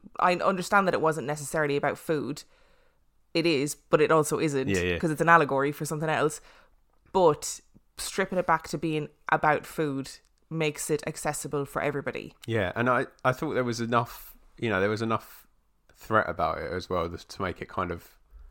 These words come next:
Speaker 2: disturbing.
Speaker 1: Oh, I thought it was incredibly disturbing.
Speaker 2: Before it got the redemption thing, it was like you just didn't want them to wake up on the lower floor. <laughs>
Speaker 1: No, I was,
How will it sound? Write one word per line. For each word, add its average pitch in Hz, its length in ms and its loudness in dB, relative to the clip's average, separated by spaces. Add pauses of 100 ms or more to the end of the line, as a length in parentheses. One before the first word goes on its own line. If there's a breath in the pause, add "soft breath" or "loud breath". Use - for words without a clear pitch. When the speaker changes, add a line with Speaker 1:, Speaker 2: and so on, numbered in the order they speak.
(560)
Speaker 2:
disturbing. 82 480 -2 (1120)
Speaker 1:
Oh, 196 80 10
I 202 140 12
thought 190 260 2
it - 40 0
was 175 260 -2
incredibly 165 520 0
disturbing. 139 400 -4
Speaker 2:
Before 104 320 0
it 92 40 -4
got 95 160 0
the 92 80 -6
redemption 85 480 -6
thing, 85 260 -10 (320)
it 85 120 -8
was 82 360 -10
like 85 340 -4 (100)
you 101 120 -8
just 92 200 -8
didn't 87 240 -6 (180)
want 87 220 -4
them 80 180 -8
to - 100 -8
wake 82 240 -4
up 82 180 -8
on 80 60 -10
the 82 60 -10
lower 82 220 -4
floor. 92 300 -8
<laughs> - 40 -20 (320)
Speaker 1:
No, 208 360 6
I 190 160 4
was, - 440 -2